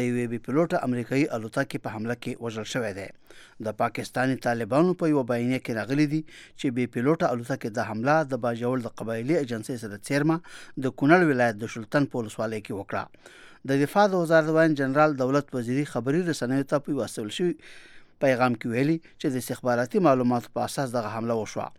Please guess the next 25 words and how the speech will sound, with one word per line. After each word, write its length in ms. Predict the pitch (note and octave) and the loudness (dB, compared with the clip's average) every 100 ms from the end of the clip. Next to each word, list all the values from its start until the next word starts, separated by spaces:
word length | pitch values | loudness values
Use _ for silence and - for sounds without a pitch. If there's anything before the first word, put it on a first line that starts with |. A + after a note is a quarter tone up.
| - - - | -20 -20 -4
خو 60 | A#2 | -2
هغه 180 | A#2 C#3+ | 0 2
دا 60 | B2+ | 4
ونه 200 | A#2 A#2+ | 2 4
ویل 200 | D#3+ F#3 G3+ - - - | 4 4 0 -16 -12 -4
چې 80 | B2 | 2
برید 180 | D3+ F3 - - - | 4 2 -2 -20 0
د 20 | C#3 | 2
افغانستان 500 | A#2+ B2 A#2+ C#3+ A#2+ | 2 0 0 0 0
هوایي 220 | A2 B2 A#2+ - | -2 -4 -6 0
قواو 220 | A#2+ D#3+ E3 | 4 4 4
کړی 300 | F#3 D#3+ E3+ | 2 2 2
او 20 | C#3 | 0
که 80 | C#3 | 2
د 80 | B2 | 2
امریکا 280 | B2 A#2 B2+ A#2+ | 2 2 0 0
په 80 | A2+ | -6
مشرۍ 340 | G#2+ - D#3+ E3+ | -6 0 0 4
په 100 | D#3 | 4
افغانستان 480 | B2+ B2+ A2+ C3 B2+ | 2 -4 -4 -4 -4
کې 160 | B2 | -2
میشتو 260 | C3 C3+ B2 | -2 -4 -4
بهرنیو 420 | A2+ A2 C3 C#3 A2+ | -6 -2 0 0 0
ځواکونو 400 | A2 G2+ C3 B2 | -4 -2 -2 -2
ترسره 280 | G#2 - | -6 -6